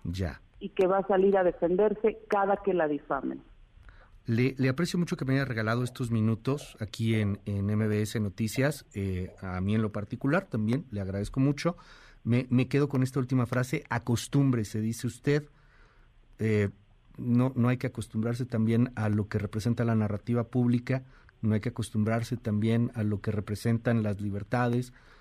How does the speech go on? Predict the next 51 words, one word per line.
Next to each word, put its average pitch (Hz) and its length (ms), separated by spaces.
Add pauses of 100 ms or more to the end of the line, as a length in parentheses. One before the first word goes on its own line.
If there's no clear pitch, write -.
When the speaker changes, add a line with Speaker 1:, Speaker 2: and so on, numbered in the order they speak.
(160)
Speaker 1:
a 104 80
lo 101 120
que - 80
representa 104 440
tener 113 280
la 117 100
piel 113 220
gruesa, 113 320
Sandra. 113 440
Speaker 2:
Y 185 100
tampoco 185 560
hay 226 60
que 240 120
acostumbrarnos 214 720
a 202 60
que 196 120
nos 185 180
difamen, 247 540 (140)
y 190 120
no 202 100
hay 202 80
que 214 100
acostumbrarnos 202 680
a 190 60
que 180 140
violenten 180 500
a 180 40
las 170 180
mujeres, 233 400 (120)
y 196 80
no 208 100
hay 202 80
que 214 60
Speaker 1:
Bueno. 190 140
Speaker 2:
acostumbrarnos 196 540
a 175 60
que 175 140
nos 165 180
digan 202 240
que - 120
tenemos 196 440
amigos 190 380
delincuentes 214 720
o 185 60
que - 100
estamos 202 380
vinculados 190 520
con 180 140
el 160 100
crimen 196 300
organizado 175 640